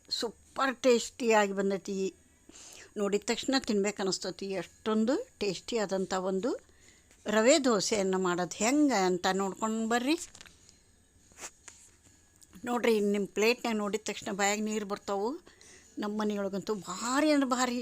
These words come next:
ಇಷ್ಟ ರೀ ಇದು, ಸಣ್ಣರಿಂದ ದೊಡ್ಡೋರ್ವರ್ಗೂನು. ನೋಡ್ರಿ, ಅದಕ್ಕೆ ಬೇಕಾಗಂಥ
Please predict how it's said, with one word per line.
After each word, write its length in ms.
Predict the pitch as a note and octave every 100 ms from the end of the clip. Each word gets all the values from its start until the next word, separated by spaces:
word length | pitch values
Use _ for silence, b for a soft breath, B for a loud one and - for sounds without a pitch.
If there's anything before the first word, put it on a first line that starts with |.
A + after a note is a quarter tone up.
| A3+
ಇಷ್ಟ 160 | - G#3+ G#3
ರೀ 80 | G3+
ಇದು, 120 | F#3+ D4+ A4+ - - -
ಸಣ್ಣರಿಂದ 560 | A3 G#3+ A3+ A3 G#3+ G3+ F#3+
ದೊಡ್ಡೋರ್ವರ್ಗೂನು. 680 | G3 F#3+ G#3+ G#3 G3 G#3 C4+ - b b b b b b _ _ _ _ - - - _ _ _ _ -
ನೋಡ್ರಿ, 280 | C4+ D4 D4
ಅದಕ್ಕೆ 220 | A#3+ - G3+
ಬೇಕಾಗಂಥ 480 | G3 G#3 G3+ F#3+